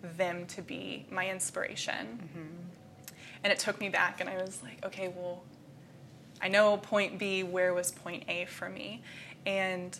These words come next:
Speaker 1: on a personal scale, without a doubt, my mom. And that's both my mom and my dad. But, you know, my mom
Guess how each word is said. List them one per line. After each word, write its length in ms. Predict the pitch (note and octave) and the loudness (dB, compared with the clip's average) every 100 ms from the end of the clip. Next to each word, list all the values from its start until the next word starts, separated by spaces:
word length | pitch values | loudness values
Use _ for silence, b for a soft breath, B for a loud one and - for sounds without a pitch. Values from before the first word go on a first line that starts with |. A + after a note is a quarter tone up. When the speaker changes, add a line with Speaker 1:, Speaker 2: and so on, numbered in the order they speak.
| - B B B B B B - - - - - - - | -14 B B B B B B -20 -20 -20 -20 -20 -2 4
Speaker 1:
on 160 | G3+ | 6
a 260 | F#3+ F#3 - | 6 4 2
personal 520 | - - B3 B3 B3 A3+ | -2 6 6 8 4 2
scale, 400 | - G3+ G3+ G3 | 2 2 2 2
without 280 | F#3+ G3 | 0 0
a 40 | G3 | 0
doubt, 280 | G3 G3 - | 0 -2 -4
my 100 | F#3+ | -4
mom. 440 | E3+ - - A#3+ - - G3+ | -4 -6 -6 -8 -8 -2 2
And 100 | G#3 | 4
that's 200 | G#3+ G#3+ - | 4 2 6
both 300 | G3 F3+ G3 | 6 6 4
my 100 | F#3+ | 4
mom 260 | F#3 F3 F3+ F3 F3+ | 6 6 6 6 6
and 100 | F3+ | 6
my 60 | |
dad. 400 | F#3+ - - - E3+ | 4 4 4 4 4
But, 640 | F#3 F#3+ - - - - G3 | 4 4 2 -2 -2 -2 0
you 60 | |
know, 240 | F3+ F3+ - - | -2 -4 -8 -12
my 240 | F#3+ F#3 | -4 -2
mom 520 | F#3+ F#3+ F#3+ F#3 F#3 | 0 2 2 0 -6